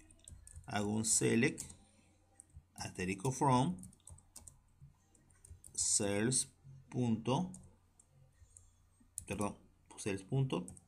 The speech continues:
T V cliente. ¿Listo? Ahí está. Ejecuto y ahí están los datos, ¿no?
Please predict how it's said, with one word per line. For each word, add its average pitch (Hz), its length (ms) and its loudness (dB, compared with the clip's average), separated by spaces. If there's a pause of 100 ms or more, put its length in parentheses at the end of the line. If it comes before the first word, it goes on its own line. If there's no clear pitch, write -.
T 107 100 0
V 98 160 2
cliente. - 420 -10 (800)
¿Listo? - 400 -2 (1900)
Ahí 98 120 -12
está. 226 420 -4 (3500)
Ejecuto 151 680 0 (140)
y 107 120 2
ahí 98 100 4
están 92 260 0
los - 160 -6
datos, - 400 -10
¿no? 170 360 0